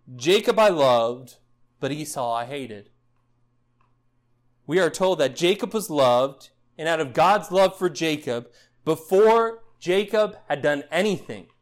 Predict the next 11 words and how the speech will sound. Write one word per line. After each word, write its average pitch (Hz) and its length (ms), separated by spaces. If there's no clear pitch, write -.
he 156 80
wasn't 226 260
even 214 220
born. 175 400
Right? 170 200
He, 208 100
he 175 340
didn't 214 360
do 220 160
any 208 160
good. 170 380